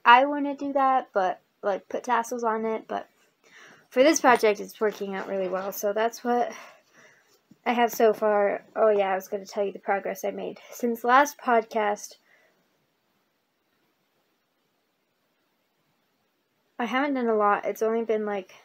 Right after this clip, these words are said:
maybe, like, this much or this much. I got a lot done when I was videoing, and then I've just kind of tapered off. So I've only done a few rows, but this one,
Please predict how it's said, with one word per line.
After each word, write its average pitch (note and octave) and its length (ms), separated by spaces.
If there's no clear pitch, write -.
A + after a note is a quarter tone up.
maybe, G#3 260
like, G3 200
this G3 220
much G#3+ 200
or G3+ 60
this G3 200
much. A3 300
I B3+ 60
got B3 140
a A3 80
lot A#3+ 340
done A3+ 220
when G#3 140
I G3+ 140
was F#3+ 240
videoing, G3 760
and G#3 240
then G3+ 540
I've G3 180
just G3+ 220
kind G3+ 280
of F#3+ 140
tapered G3+ 340
off. G3 220
So G#3+ 200
I've G#3+ 180
only C4 220
done B3 200
a A3 40
few A#3+ 360
rows, A3 560
but - 180
this B3 240
one, C4 420